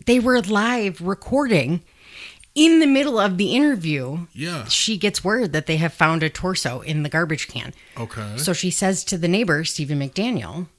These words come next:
Speaker 2: Yeah.
Speaker 1: "Well, how, how do you feel? Like, wh-, what do you think? Like, they found a torso in the garbage can. What do you think now?"
Speaker 2: Yeah.
Speaker 1: I'm pretty sure this kid shit himself.
Speaker 2: Really?
Speaker 1: Oh, he goes fucking white. He stops breathing, and he goes, "A body?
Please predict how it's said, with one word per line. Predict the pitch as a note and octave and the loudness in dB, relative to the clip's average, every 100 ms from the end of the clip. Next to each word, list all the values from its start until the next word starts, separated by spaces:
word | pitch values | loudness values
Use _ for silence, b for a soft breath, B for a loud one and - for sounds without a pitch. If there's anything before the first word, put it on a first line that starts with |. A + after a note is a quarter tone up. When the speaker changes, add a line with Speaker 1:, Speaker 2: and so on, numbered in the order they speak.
| _ | _
Speaker 2:
Yeah. | - D3+ | -12 -6
Speaker 1:
"Well, | D#3+ | -2
how, | F3+ G3 F3 - | 0 2 2 0
how | - F#3 | -2 -2
do | |
you | E3+ | -2
feel? | - - | -4 -8
Like, | F#3 D#3+ D#3+ | -6 -4 -6
wh-, | - C#3+ E3+ - - | -6 -12 -10 -10 -10
what | G3 F#3 | -2 0
do | G3 | 2
you | G3+ | 0
think? | - G3 A2 | -2 -6 -6
Like, | D#3+ | -6
they | - | -4
found | D3+ D#3 D3+ | 0 0 0
a | |
torso | C3+ F3 G3+ C#3 | 0 0 0 -2
in | A#2+ | -4
the | |
garbage | B2 E3+ E3 - | -4 -4 -4 -6
can. | A#2+ | -6
What | B2+ | -6
do | C#3+ | -6
you | C#3 | -6
think | D3+ C3 | -6 -4
now?" | - D3+ - - - | 2 2 0 -12 -16
Speaker 2:
Yeah. | - D#3 C3 - b b b b - | -10 -8 -10 -18 b b b b 0
Speaker 1:
I'm | G3+ C#4 | 2 4
pretty | C4 F#3 | 2 2
sure | F3 E3+ | 2 0
this | E3+ G3 | 0 -2
kid | - G3+ | -2 -2
shit | - B3+ | 2 2
himself. | A3+ - B2 B2 - _ _ | 2 0 -4 -6 -18 _ _
Speaker 2:
Really? | A#2+ C#3 G3+ A#3+ A#2 F2 | -6 2 2 2 -4 -2
Speaker 1:
Oh, | A3+ G#3+ | 0 2
he | F#3 A#3+ | 2 0
goes | G3+ E3+ | 0 0
fucking | - D#3+ C#3+ | -2 -2 -2
white. | C3+ F3 A#3 | 2 0 0
He | - G3 | -4 -2
stops | - D3 - | 0 -2 -6
breathing, | - G3 A3 - | -4 0 0 0
and | G3+ | 0
he | F3 | 2
goes, | F3 - - _ _ _ _ _ _ - | 0 -2 -10 _ _ _ _ _ _ -10
"A | C#3 | -4
body? | B2 C3 F3+ G3 | -4 -2 -6 -10